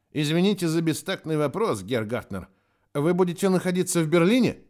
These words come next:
«Действительно бестактный вопрос. Где я буду находиться, вас совершенно не касается. Но позвонить в кабинет или на квартиру, которую вам покажет Фрис,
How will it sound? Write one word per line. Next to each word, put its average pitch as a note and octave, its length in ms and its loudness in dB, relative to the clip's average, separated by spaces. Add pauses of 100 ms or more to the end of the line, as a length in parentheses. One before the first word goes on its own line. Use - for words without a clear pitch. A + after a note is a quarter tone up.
(540)
«Действительно C#2 920 -12
бестактный D#2 880 -10
вопрос. - 600 -20 (720)
Где A2 480 -2
я A2+ 140 0
буду A2 280 -2
находиться, G#2+ 800 -6
вас A2 300 -4
совершенно A2+ 800 -4
не A2+ 160 -4
касается. F2+ 920 -8 (840)
Но D#2+ 200 -8
позвонить E2+ 580 -10
в - 100 -20
кабинет E2 760 -14 (560)
или A2+ 180 -4
на G#2+ 120 -4
квартиру, G#2+ 600 -4
которую E2+ 480 -10
вам F2+ 160 -8
покажет F2 560 -12
Фрис, - 500 -16